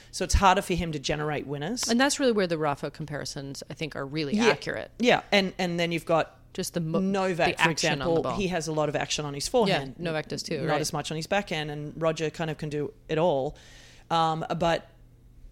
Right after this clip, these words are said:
Speaker 1: but I say this final, and it's good we're doing this pod before the final, because I'm really not sure who's gonna win this final.
Speaker 2: Yeah, me neither.
Speaker 1: Because Sinner,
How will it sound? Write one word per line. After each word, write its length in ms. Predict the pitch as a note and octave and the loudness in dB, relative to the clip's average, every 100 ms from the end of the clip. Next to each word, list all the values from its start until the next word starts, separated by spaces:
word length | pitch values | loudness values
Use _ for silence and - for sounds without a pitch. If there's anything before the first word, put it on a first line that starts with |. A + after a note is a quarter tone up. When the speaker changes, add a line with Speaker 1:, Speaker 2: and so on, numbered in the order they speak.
| - | -12
Speaker 1:
but 240 | E3 F#3 - | 0 2 4
I 200 | F#3 G3 | 2 2
say 340 | - F#3+ F3 - | 2 2 2 2
this 180 | F3+ - | 0 0
final, 540 | E3 E3 A3+ C#4 - - | 0 -2 -2 -4 -8 -8
and 120 | F#3 F3+ | -4 -2
it's 180 | D#3+ | -4
good 160 | - B3 | -2 0
we're 160 | E3+ E3 | 0 0
doing 200 | D#3+ D3 | 0 -2
this 120 | - | -4
pod 220 | D#3+ D3+ | -4 -4
before 260 | C#3 D3 D3 | -6 -4 -4
the 80 | |
final, 360 | D3 F3 G#3 A3+ | -4 -6 -6 -8
because 300 | E3+ F#3 E3 - - - - | -6 -6 -8 -10 -20 -12 -2
I'm 180 | A#3+ A#3 | 0 2
really 280 | A3 G#3 | 2 0
not 240 | E3+ F#3+ - | -2 -4 -4
sure 200 | - F#3 | -2 -2
who's 140 | F3 | -2
gonna 140 | F3 D#3+ | -4 -6
win 100 | D#3 | -6
this 140 | D3 - | -6 -6
final. 400 | G#3+ C#3 - - | -6 -6 -8 -2
Speaker 2:
Yeah, 140 | G#3+ | 0
me 100 | G3 | 0
neither. 220 | F#3+ E3 | -2 -2
Speaker 1:
Because 500 | F#3 - F#3+ F#3 - - - - | -4 0 0 0 -4 -10 -20 -8
Sinner, 680 | - - C4 C#4 F3+ E3 | -2 2 2 4 2 2